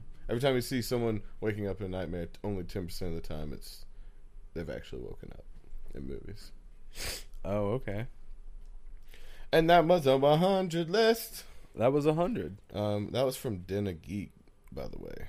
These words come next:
Speaker 2: Okay,
Speaker 1: for a
Speaker 2: thanks, Den of
Speaker 1: reference.
Speaker 2: Geek. That was a lot of fun.
Speaker 1: It was a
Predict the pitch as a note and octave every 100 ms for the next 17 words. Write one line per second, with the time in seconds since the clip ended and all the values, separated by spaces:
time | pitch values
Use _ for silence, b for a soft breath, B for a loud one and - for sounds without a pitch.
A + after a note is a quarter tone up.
0 | - C3+ G#2+ A2 F3 F3+ D#2+ G2 G2 F2
1 | G2 C3+ - D#3 D#3+ D#3 D3 D3 D3 D3
2 | - D#3 C#3+ F#2+ F2+ - - A#2